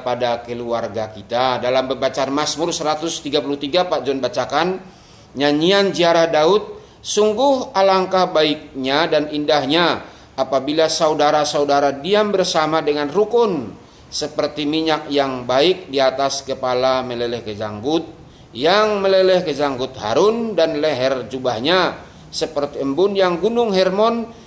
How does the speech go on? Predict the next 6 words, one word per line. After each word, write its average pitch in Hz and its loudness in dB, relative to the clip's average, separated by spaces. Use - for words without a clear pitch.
yang 139 0
turun 202 0
ke 196 0
atas 165 0
gunung-gunung 156 0
Sion. 151 0